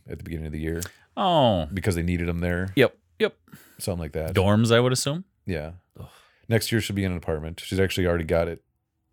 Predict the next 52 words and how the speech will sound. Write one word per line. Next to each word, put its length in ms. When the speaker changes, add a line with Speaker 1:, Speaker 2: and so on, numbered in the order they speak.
Speaker 1:
Got 100
her 40
Speaker 2:
Oh, 180
Speaker 1:
money 200
Speaker 2:
because 160
Speaker 1:
down. 80
Speaker 2:
they're 140
gonna 200
be 120
leaving 480
a 40
couple 240
Speaker 1:
Yep. 40
Speaker 2:
months. 280
Speaker 1:
So, 140
yeah, 80
that'll 140
be 60
cool. 420
Now 240
she's 300
doing, 540
she's 220
working 260
for, 520
like, 240
the 120
accounting 360
department 400
now, 260
which 140
is 80
good 240
'cause 180
that's 220
what 80
she's 100
going 140
to 60
school 200
for. 280
But 160
she's 140
doing, 260
like, 140
some 120
Speaker 2:
For 60
Speaker 1:
kind 120
Speaker 2:
the 40
Speaker 1:
of 60
Speaker 2:
school? 520
Speaker 1:
Yeah. 280